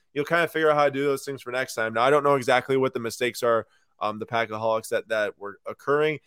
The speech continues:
So it's kinda hard for me to advise, like, in that sense. However, navigating card shows, I think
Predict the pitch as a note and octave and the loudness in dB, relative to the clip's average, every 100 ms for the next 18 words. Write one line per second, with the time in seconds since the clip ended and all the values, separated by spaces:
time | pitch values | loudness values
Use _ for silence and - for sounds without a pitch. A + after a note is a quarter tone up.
0 | _ _ A2 C3+ C3 C3 A#2+ A#2+ A2 A2 | _ _ -8 -2 0 -2 -4 -4 -2 0
1 | A2+ G#2+ G2+ _ _ _ _ _ A2 G#2+ | 0 -2 -8 _ _ _ _ _ -6 2
2 | C#3+ F#3+ G3 G3+ - C#3 C#3+ D#3 D3+ D3+ | 2 4 0 0 -2 4 6 8 6 2
3 | - _ _ _ _ _ C#3+ F3 G3+ A3 | 0 _ _ _ _ _ 2 2 4 2
4 | G3+ - D#3 D3+ D3+ C#3+ - C#3 C3+ C3+ | 0 6 6 6 0 0 0 0 0 -4
5 | B2 | -6